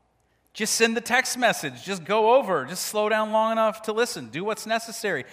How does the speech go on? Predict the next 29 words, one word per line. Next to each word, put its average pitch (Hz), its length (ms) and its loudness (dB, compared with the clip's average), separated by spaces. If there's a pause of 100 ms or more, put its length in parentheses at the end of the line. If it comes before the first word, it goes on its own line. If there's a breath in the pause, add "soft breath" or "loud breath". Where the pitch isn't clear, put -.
(260 loud breath)
You're 180 160 0
a 190 60 0
friend 220 240 0
that 220 80 2
loves 196 240 6
at 196 80 0
all 208 140 6
times. 226 280 -2
Listen, 208 240 -2
you 220 80 -6
cannot 269 480 -2
love 202 240 6
somebody 156 400 0
from 156 240 -4
a 117 60 -2
distance. 120 560 -6
I - 20 -6
mean, 139 140 -8
you 185 40 -10
can 175 120 -10
have 135 200 -4
good 123 200 -12
feelings, 185 760 -14 (2500 soft breath)
but 143 120 -12
you 165 60 -6
gotta 147 140 4
show 160 320 2
up, - 420 2
right? 135 240 -2